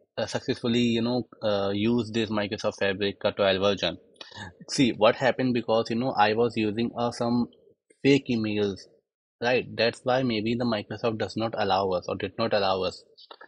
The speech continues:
right? They got to know that people are using, uh, some fake emails, and so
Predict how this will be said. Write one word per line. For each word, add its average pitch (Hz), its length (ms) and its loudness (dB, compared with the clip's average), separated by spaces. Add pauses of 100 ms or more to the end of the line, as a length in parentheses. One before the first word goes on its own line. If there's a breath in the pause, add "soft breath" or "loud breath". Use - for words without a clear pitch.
(120)
right? 120 200 4
They 110 100 4
got 107 240 4
to 127 100 0
know 113 140 0
that 110 180 0
people 107 300 0
are 104 80 2
using, 101 380 -2
uh, - 20 -6
some 101 200 -6
fake 98 280 -2
emails, 95 460 -6 (100)
and 98 180 -4
so 87 260 -6